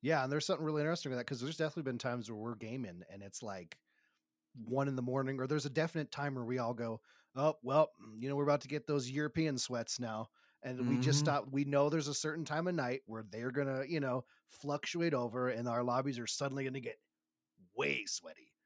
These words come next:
Speaker 2: Yeah.
Speaker 1: And yeah,
Speaker 2: Mm.
Speaker 1: it's, it's, yeah, it's definitely part of that whole, that whole process.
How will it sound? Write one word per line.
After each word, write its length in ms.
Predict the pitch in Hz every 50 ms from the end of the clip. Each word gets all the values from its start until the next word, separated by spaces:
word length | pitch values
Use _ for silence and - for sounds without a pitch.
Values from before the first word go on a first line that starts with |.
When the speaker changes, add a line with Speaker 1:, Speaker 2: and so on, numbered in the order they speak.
| _ _ _ _ _ _ -
Speaker 2:
Yeah. 200 | 110 101 95 -
Speaker 1:
And 260 | 131 135 135 139 156
yeah, 180 | 190 220 196 110
Speaker 2:
Mm. 20 |
Speaker 1:
it's, 240 | 107 120 - - -
it's, 200 | 127 123 - -
yeah, 180 | 165 175 123 107
it's 120 | - -
definitely 320 | - 151 143 - - 143 -
part 180 | - 139 131
of 60 | 127
that 120 | 123 120 98
whole, 280 | - 120 117 110 90 107
that 120 | 107 98
whole 140 | - 117 110
process. 540 | - - 101 85 85 - 71 - - - -